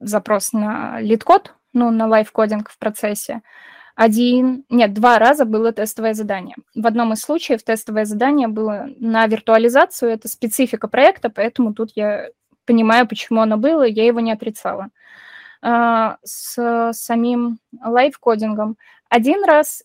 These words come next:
я чётко видела, что он был просто, чтоб сбить цену. <laughs> Такое тоже бывает. Это очень странно, но окей. <laughs>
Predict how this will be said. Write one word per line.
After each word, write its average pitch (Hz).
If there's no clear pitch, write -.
я 240
чётко 277
видела, 240
что -
он 226
был 277
просто, 240
чтоб 220
сбить 214
цену. 220
<laughs> -
Такое 262
тоже 269
бывает. 220
Это 233
очень 240
странно, 220
но 226
окей. 330
<laughs> -